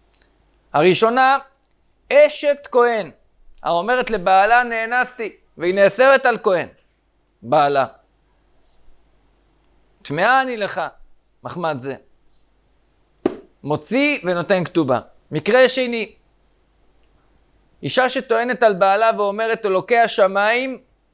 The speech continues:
הקדוש ברוך הוא עד ביני לבינך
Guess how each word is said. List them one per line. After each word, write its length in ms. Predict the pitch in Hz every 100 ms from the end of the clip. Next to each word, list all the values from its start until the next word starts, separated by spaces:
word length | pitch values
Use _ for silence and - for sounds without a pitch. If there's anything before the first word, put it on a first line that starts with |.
| _
הקדוש 380 | - 165 240 233
ברוך 360 | 196 208 185 -
הוא 180 | 220 202
עד 360 | 208 240 254 247 - _ _ _ -
ביני 400 | 131 180 214 254
לבינך 500 | 226 185 185 165